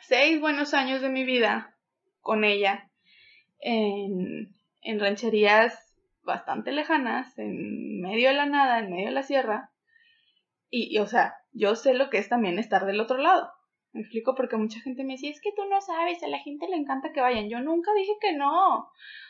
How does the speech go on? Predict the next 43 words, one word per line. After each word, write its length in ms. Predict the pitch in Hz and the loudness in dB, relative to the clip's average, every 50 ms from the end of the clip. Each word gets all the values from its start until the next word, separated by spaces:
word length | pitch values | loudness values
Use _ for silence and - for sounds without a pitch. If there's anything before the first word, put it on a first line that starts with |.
| _ - | _ 4
O 140 | 254 262 285 | 6 6 6
sea, 140 | 277 285 277 | 6 4 2
<laughs> 400 | - - - 262 247 - - - - - 370 320 - _ - | 2 2 -2 -4 -6 -6 -8 -8 -10 -10 -10 -10 -12 _ -2
yo 300 | 233 277 277 277 302 339 | 4 6 8 8 8 8
sé, 500 | - - - 349 349 339 330 339 349 277 | 6 2 2 6 8 8 8 8 6 2
yo 120 | 277 294 | -2 -4
sé 240 | 294 - 311 311 302 | -4 -6 -8 -8 -6
que 100 | 311 339 | -6 -4
en 80 | 349 349 | -2 -2
aquellos 340 | 339 330 285 254 247 262 | -2 -4 -6 -6 -6 -4
lugares 400 | 285 302 277 254 233 233 240 240 | -4 -2 0 0 0 0 0 -2
donde 240 | 247 269 269 254 254 | -4 -4 -4 -4 -4
de 100 | 240 220 | -4 -2
verdad 540 | 208 202 202 202 208 202 208 214 233 254 - - - - - - - - - - - - - | -2 -2 -2 0 2 2 4 2 2 0 -4 -14 -20 -20 -20 -20 -20 -20 -20 -20 -18 -8 -2
nadie 400 | 247 233 226 220 214 220 247 247 | 2 4 4 4 4 2 -2 -4
se 100 | 262 262 | -6 -8
acuerda 340 | 254 - 214 202 208 214 220 | -6 -4 -4 -2 0 0 0
de 160 | 233 214 202 | 0 0 0
ellos, 300 | 196 202 208 214 226 226 | 0 -2 -2 -2 -2 -2
obviamente 580 | - 233 233 240 254 262 269 254 247 254 240 208 | -2 -2 -2 -2 -2 -4 -4 -6 -6 -4 -4 -4
llega 380 | 202 214 220 226 240 262 277 277 269 | -2 -2 -2 0 0 0 0 0 -2
un 180 | 262 247 240 | -4 -4 -2
padre, 420 | - 262 254 240 220 220 - - - - - - _ _ | 0 2 2 2 0 -2 -6 -8 -12 -18 -20 -20 _ _
un 180 | - 240 233 226 | -4 -2 0 2
maestro 420 | 240 247 240 233 - - 214 196 - | 2 2 0 -2 -2 -4 -4 -2 -2
o 60 | 214 | -2
un 160 | 233 208 214 | 0 0 0
misionero, 540 | 226 262 240 269 254 214 208 196 208 214 214 | -2 -2 -4 -4 -4 -2 -2 -2 -2 -2 -2
por 140 | - 226 214 214 | -2 -4 -4 -4
supuesto 500 | - 220 226 - 254 247 233 240 269 269 | -6 -6 -4 -2 0 0 0 -2 -4 -4
que 80 | 277 | -4
la 100 | 277 277 269 | -4 -4 -4
gente 240 | 226 202 208 220 | -6 -6 -6 -6
se 100 | 226 - | -6 -4
emociona 480 | 233 226 226 226 - 214 196 196 202 202 | -4 -4 -4 -6 -6 -6 -6 -4 -4 -4
y 60 | 208 | -4
se 100 | 208 226 | -4 -4
pone 280 | 226 - 202 196 208 214 | -4 -4 -6 -6 -6 -6
feliz, 360 | - 220 214 208 208 208 - | -6 -6 -6 -6 -8 -10 -10
por 140 | - 220 226 226 | -8 -8 -8 -8
supuesto 500 | 226 220 - - 240 240 247 - 262 - | -10 -12 -8 -4 -4 -4 -4 -4 -8 -8
que 100 | 294 269 | -10 -12
sí. 340 | - - 226 202 214 - | -10 -10 -10 -10 -10 -14